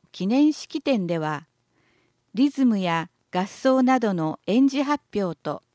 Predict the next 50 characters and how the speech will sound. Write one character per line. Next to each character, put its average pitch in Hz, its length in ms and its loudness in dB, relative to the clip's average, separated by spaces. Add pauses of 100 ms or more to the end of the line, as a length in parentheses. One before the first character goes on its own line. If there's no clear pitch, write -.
(760)
田 214 100 0
原 262 240 2
本 277 260 0
中 254 240 -2
学 240 200 -2 (100)
校、 147 320 -6 (480)
北 269 260 -2
中 294 260 -4
学 285 260 -2
校 214 200 -2
に 175 160 -4
よ 170 160 -4
る 170 240 -6 (460)
吹 277 280 -2
奏 294 300 -2
楽 180 500 -6
合 247 280 2
同 294 200 2
演 294 200 4
奏 190 280 -4
や、 156 300 -6 (680)
園 302 220 4
児 247 100 0
も 202 160 0
加 - 140 -8
わ 240 280 2
っ 247 60 -8 (120)
た 214 200 -4 (360)
大 254 240 0
合 302 140 0
唱 240 340 -2
で 196 100 -2
盛 175 240 -2
り 214 80 2
上 208 100 -2
が 202 160 -2
り、 156 220 -8 (480)
心 294 400 2
に 277 160 6
残 196 320 0
る 190 300 -2
記 180 160 -6
念 262 260 4
日 185 80 -4
と 165 180 -6
な 147 140 -6
り 180 100 -8
ま 180 140 -6
し - 140 -14
た。 135 180 -10